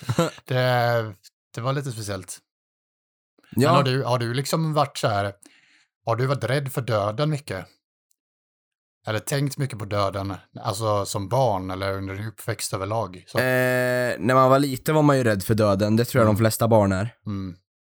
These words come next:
Speaker 1: Men, åh gud vad kontroversiellt det här kommer bli nu. Det här kommer låta mycket djupare än vad det är, hörni. Alla som lyssnar. Eh, men jag, jag har tänkt mycket på döden, har jag gjort.
Speaker 2: Mm.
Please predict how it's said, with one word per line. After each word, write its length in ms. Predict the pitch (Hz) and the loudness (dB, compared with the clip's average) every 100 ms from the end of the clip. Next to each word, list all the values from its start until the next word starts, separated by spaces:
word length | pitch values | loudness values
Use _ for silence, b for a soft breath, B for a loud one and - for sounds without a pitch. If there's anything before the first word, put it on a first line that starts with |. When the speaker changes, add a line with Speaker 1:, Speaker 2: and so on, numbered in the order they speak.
| - | 0
Speaker 1:
Men, 480 | 113 123 120 120 120 117 - _ 110 | 2 2 2 4 4 2 -6 _ -10
åh 240 | - 113 104 - - | -6 -4 -4 -6 -4
gud 280 | 139 123 | 0 2
vad 160 | 107 117 | 2 2
kontroversiellt 720 | 127 127 117 110 - 113 104 | 4 4 4 2 2 0 0
det 60 | 110 | 2
här 100 | 104 | 0
kommer 220 | - 107 | 2 2
bli 240 | 101 104 104 | 4 4 4
nu. 180 | 104 98 B B | 4 2 B B
Det 80 | 139 | 0
här 80 | 165 | 0
kommer 220 | 175 170 | 2 4
låta 280 | 170 160 151 | 4 4 4
mycket 420 | 156 165 - 156 | 4 4 -2 -2
djupare 580 | 151 139 110 - 120 123 | 2 2 2 2 4 4
än 160 | 127 120 | 4 4
vad 140 | 120 | 4
det 60 | 117 | 2
är, 240 | 147 151 | -2 0
hörni. 400 | 143 117 117 156 - _ _ | 2 6 4 2 -4 _ _
Alla 180 | - 117 | 0 2
som 180 | - 117 | 2 2
lyssnar. 380 | 120 - 113 123 - _ _ _ _ _ _ - | 2 0 0 0 -4 _ _ _ _ _ _ -4
Eh, 480 | 113 110 107 107 - | -2 0 -2 -4 0
men 580 | 117 127 143 147 151 156 | 4 4 4 0 0 0
jag, 500 | 123 131 151 165 147 80 117 | 0 0 2 2 2 2 2
jag 160 | - 131 | 0 -2
har 60 | 180 | -2
tänkt 220 | 135 107 | -2 2
mycket 260 | 117 - | 2 2
på 40 | 104 | 2
döden, 360 | 98 90 113 - _ _ _ _ | 2 2 0 -4 _ _ _ _
har 80 | 110 | 0
jag 60 | |
gjort. 300 | 104 92 - - - | 2 0 -4 -14 -8
Speaker 2:
Mm. 200 | 104 | -6